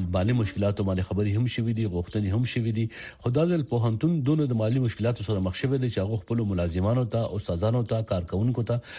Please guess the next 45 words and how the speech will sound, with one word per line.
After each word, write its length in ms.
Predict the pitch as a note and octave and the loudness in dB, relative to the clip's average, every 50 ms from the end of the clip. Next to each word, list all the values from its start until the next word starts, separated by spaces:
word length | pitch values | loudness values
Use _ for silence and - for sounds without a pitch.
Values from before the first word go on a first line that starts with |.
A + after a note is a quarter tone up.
| - - - - | -16 -14 -8 -4
تنخواګانې 560 | G#2+ G#2 G2 - A2 G2+ G#2+ C3 C3 C3 B2 | -2 -2 0 0 0 2 2 2 4 4 2
چې 120 | G#2+ - | 2 0
دي، 240 | A2+ G#2+ A#2+ C3 - - | 0 2 2 0 0 0
هغه 200 | G2+ G#2 F#2 A2 | 0 0 2 2
نیمې 260 | G#2+ G2+ G2 F#2+ F#2 | 2 2 2 2 0
کړې 240 | F2 - B2+ A#2+ A2+ | 0 2 2 2 2
دي، 120 | G2+ G2 | 2 0
پرې 220 | G2 F#2 - F#2+ F2 | -2 0 0 -2 -2
کړې 240 | - - G#2 F#2+ E2 | 0 0 0 0 0
دي. 220 | D2+ D#2+ D#2 D2 - - - - - - - | -2 -4 -6 -6 -10 -16 -20 -20 -16 -6 -2
آ، 240 | A2+ B2 B2 B2+ B2+ | 0 2 2 2 0
په 180 | A#2 - B2+ | 0 0 0
دې، 480 | B2 C3 D#3 E3+ E3+ E3 E3 E3 G2 D2+ | 2 4 4 4 4 4 2 0 -2 -2
آ، 480 | D#2 A2+ C3 C3 C3 C3 C3 C3 A#2+ - - - | 0 0 2 2 2 0 0 0 -2 -4 -6 -6
تنخواګانو 560 | - A#2 A2+ A2 B2 A2 A2 B2+ D3 D3+ D3 | -4 -2 0 2 2 2 4 4 4 2 2
پرې 180 | B2 - A2+ G#2+ | 0 0 -2 -2
کولو 440 | - A#2 A#2+ C3 C#3+ C#3 C3+ C3 - - - - | 0 0 2 2 4 2 2 0 -4 -8 -12 -8
د 240 | G#2 G2+ G2+ F#2+ F#2 | -2 -2 0 0 0
ملازمانو 520 | G2 G2 F#2+ F#2 G2 G#2+ A#2 C3 D3+ D#3 | 0 2 2 2 2 2 2 2 2 2
باندې 240 | D3 D3 C#3+ D3 D3 | 2 2 2 0 0
به 120 | C3+ C3+ | 0 0
اثر 180 | B2+ A#2 - - | -2 0 -2 -2
څه 220 | A#2 A2 - B2+ | -4 -2 -4 -4
کېږي 340 | A2 - B2 A2+ G#2 G#2 G2 F#2+ - - - - - - - - | -2 -2 -2 0 0 -2 -4 -4 -8 -16 -20 -18 -18 -12 -6 0
او 260 | C3 C#3+ D3+ D#3 D#3 | 0 2 2 2 2
د 140 | C#3 C3 C3 | 2 0 2
دې 140 | B2 C3 C#3+ | 2 2 2
به 400 | C#3+ C3+ C3+ C3+ C3+ C3+ C3+ C3+ B2+ A2+ - | 4 4 2 2 2 2 0 -2 -2 -2 0
په 280 | A2 G#2+ A2 G#2+ G2+ | 0 2 2 2 2
راتلونکي 520 | F#2 G#2 G#2 G#2 - - D3+ D#3 B2 B2+ G2 | 2 2 2 2 2 0 0 0 0 -2 -4
کې 140 | - G#2 | -4 -4
په 80 | - G2 | -4 -4
پوهنتون 440 | E2+ - F#2+ F#2+ G2 F#2+ - C#3 C3+ - | -4 -2 0 0 0 2 0 0 -2 0
اثر 200 | - G2+ - - | -2 -4 -2 -2
څه 200 | F2 E2 - - | -4 -4 -2 -4
وي. 140 | F2 E2 D#2+ - - - | -4 -4 -6 -8 -4 -2
نو 80 | A#2 | -2
زه 260 | A#2 A2+ D#3 F3 F#3 | 0 0 0 0 -2
د 180 | F3 C#3+ C3+ B2 | -2 -2 -2 0
دې 340 | B2+ C#3+ D3 D3 C#3+ - - - - | 0 0 0 0 -2 -4 -8 -12 -8
په 60 | - | -6
اول 300 | - - A2 A#2 C#3 D#3 | -2 0 0 2 2 0
پوهنتون 520 | D#3 B2+ - A2 G#2+ G2+ G2+ F#2+ - E3 E3 | 0 -2 -2 0 0 0 0 0 0 0 0
چې 120 | - - A2+ | 0 -2 -2
کوم، 240 | - A#2+ A#2 C3+ | -2 -2 -2 -2